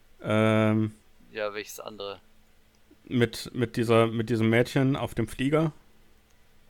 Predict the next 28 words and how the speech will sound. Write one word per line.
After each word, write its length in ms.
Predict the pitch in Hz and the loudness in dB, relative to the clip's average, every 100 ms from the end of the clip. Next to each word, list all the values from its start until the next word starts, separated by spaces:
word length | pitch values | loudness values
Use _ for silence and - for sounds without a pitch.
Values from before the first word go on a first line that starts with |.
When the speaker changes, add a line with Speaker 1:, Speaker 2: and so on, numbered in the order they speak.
| _ _ _ _ _ _ _ - | _ _ _ _ _ _ _ -20
Speaker 2:
Auf 160 | - - | -20 -20
dem 80 | - | -20
Flieger? 420 | - 113 151 120 | -20 -18 -4 2
Speaker 1:
Ghibli-Film. 500 | 113 110 - 101 92 - - - - _ _ _ - - - | 4 4 2 0 -2 -10 -20 -20 -20 _ _ _ -20 -20 -4
Speaker 2:
Ja, 360 | 107 117 123 - | 2 4 4 0
äh, 300 | 123 113 110 | -2 0 4
Speaker 1:
Ja, 120 | 123 | 4
so 100 | 120 123 | 6 6
ein 100 | 117 | 6
Segelding. 580 | 123 131 117 107 95 - - - | 6 8 8 6 2 -2 -16 -12
Speaker 2:
äh, 360 | - 120 113 110 | -4 -2 -2 -4
Kikis 340 | - - 127 | -10 -16 -12
Delivery 360 | - 120 165 175 | -8 -8 -8 -10
Service, 440 | - 175 170 165 | -8 -10 -10 -14
aber 140 | - 98 | -12 -12
das 100 | 98 98 | -14 -12
war 100 | 104 | -8
ja 60 | 98 | -8
kein 120 | 98 | -4
Flieger. 160 | 117 113 | 4 8
Speaker 1:
Nein, 260 | 120 120 | 8 8
nein, 160 | 117 117 | 8 8
nein, 200 | 113 107 | 8 8
das 160 | 107 120 | 6 4
war 80 | |
ein 80 | 117 | 4
Hexenbesen. 640 | 110 - 95 92 92 95 107 - - - | 4 0 -4 -2 -4 -6 -10 -18 -20 -20
Äh, 180 | - - | -16 -14